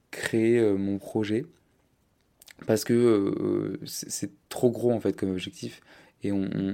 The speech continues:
on n'a aucune visibilité dessus. Euh, vaut mieux se dire, « Bon, bah, demain, je vais, euh, écrire, euh, ce à quoi je pense mon projet va ressembler, en une phrase », donc un mini pitch, ou alors, euh, en ce qui concerne le sport, « Demain, je vais faire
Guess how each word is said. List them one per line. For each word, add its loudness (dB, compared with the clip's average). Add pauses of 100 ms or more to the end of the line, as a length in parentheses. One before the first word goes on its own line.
on -2
n'a 0
aucune -2
visibilité -6
dessus. -10 (380)
Euh, 4
vaut 0
mieux 2
se -2
dire, « 2 (380)
Bon, 0
bah, 4
demain, 0
je -10
vais, 0
euh, 0 (720)
écrire, 2 (220)
euh, -2
ce 0
à 0
quoi 2
je -4
pense -2
mon -4
projet -2
va 2
ressembler, 0 (320)
en 0
une 0
phrase », 2 (220)
donc 0
un 0
mini 0
pitch, -6 (500)
ou 4
alors, 6 (320)
euh, 0
en -4
ce -10
qui -20
concerne -4
le -4
sport, « 4
Demain, 0
je -4
vais 0
faire 4